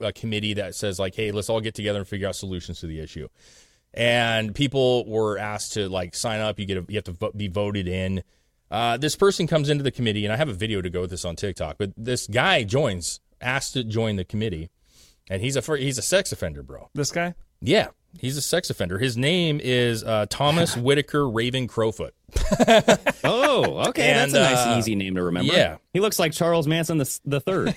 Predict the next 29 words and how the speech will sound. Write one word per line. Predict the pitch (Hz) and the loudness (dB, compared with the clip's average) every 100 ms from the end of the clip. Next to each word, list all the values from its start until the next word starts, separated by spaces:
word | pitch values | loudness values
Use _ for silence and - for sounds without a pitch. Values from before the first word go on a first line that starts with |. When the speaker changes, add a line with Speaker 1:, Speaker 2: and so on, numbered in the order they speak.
| - | -4
Speaker 3:
You | 104 | -4
know | |
what | 127 | -2
I | |
mean? | 143 | 0
Speaker 1:
<laughs> | |
But | 170 | 2
here's | 240 226 | 4 2
the | |
problem, | 175 226 214 127 | 4 4 4 4
dude. | 160 | 2
He, | 170 208 208 151 | 2 0 0 -2
he, | 185 160 | -2 -2
he | 123 160 147 - | -4 -4 -4 -8
wants | 139 175 - | -2 0 0
to | 196 | 0
be | 196 | 2
in | 180 | 2
this | - | 0
thing, | 117 107 117 143 | 0 0 0 -2
and, | 127 123 123 120 | 0 2 2 2
uh, | 120 117 | 2 2
there | 120 143 | 2 2
was | 143 | 2
another | 135 135 160 | 2 2 2
woman | 151 139 131 127 | 2 0 0 0
who, | 127 123 120 113 - _ - | 0 2 4 2 -2 _ -2
who | 135 | 0
was | 123 107 - | 2 0 -4